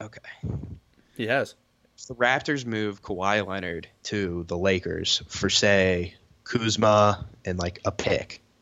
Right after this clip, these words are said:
Speaker 1: maybe some other young guy, Hart, maybe. I, I think that's a win.
Speaker 2: Kevin Hart.
Speaker 1: And then you just start unloading Josh Hart.
Speaker 2: Kevin Hart has had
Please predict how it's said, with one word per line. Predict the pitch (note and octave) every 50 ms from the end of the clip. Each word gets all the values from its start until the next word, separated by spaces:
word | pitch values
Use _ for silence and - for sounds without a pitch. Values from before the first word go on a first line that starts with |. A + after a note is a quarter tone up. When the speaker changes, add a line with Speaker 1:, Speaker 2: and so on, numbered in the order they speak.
| _ _ _ _ _ _ _ _ _ _ _ _ _ _ _ _ _ _ - - _ _ -
Speaker 1:
maybe | A#2+ A#2+ A#2 G#2+ A2
some | G#2+ - - G#2+ G2+
other | F#2 F#2+ F#2 F2+
young | F2+ F2+ E2 E2 C#2+
guy, | - - - A1+ - - - _ _ _ _ _ _ _ -
Hart, | - - G#2+ G#2 - - - _ _ -
maybe. | - G#2+ - - - - - _ _ _ _ _ _ _ _ _ _ - _ _ - - -
I, | - - - -
I | - B2
think | A#2+ - B2 A2+
that's | G#2+ G2+ - -
a |
win. | - A#1+ - - - - - -
Speaker 2:
Kevin | - G2+ F#2+ G#2 G#2+
Hart. | B2 A#2
Speaker 1:
And | A2+ A2
then | A2 A2+ A2+
you | A2
just | A2 A2 A2 -
start | - B2 A2+ A2 - -
unloading | A#2 A2 G#2+ A2 G#2+ G#2 G#2 G#2 G2 F#2+ F#2+ - _ _ _ -
Josh | - G2 F2+ - -
Hart. | - - - -
Speaker 2:
Kevin | - - A2+ B2 A#2
Hart | A2+ A#2 A#2 A#2 A2+
has | - A2 G#2 A2
had | C#3+ - G2 F#2+ F#2+ F#2